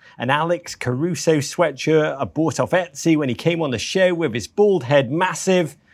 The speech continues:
and LeBron and Anthony Davis tiny behind him. The Big Three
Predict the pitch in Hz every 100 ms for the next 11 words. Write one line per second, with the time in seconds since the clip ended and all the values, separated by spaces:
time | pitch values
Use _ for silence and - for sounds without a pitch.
0 | - _ - 120 110 - 139 147 139 135
1 | 139 143 147 139 143 135 123 117 - -
2 | 151 160 143 120 104 139 156 147 123 90
3 | _ 135 120 254 226 147 - 240 254 226
4 | 165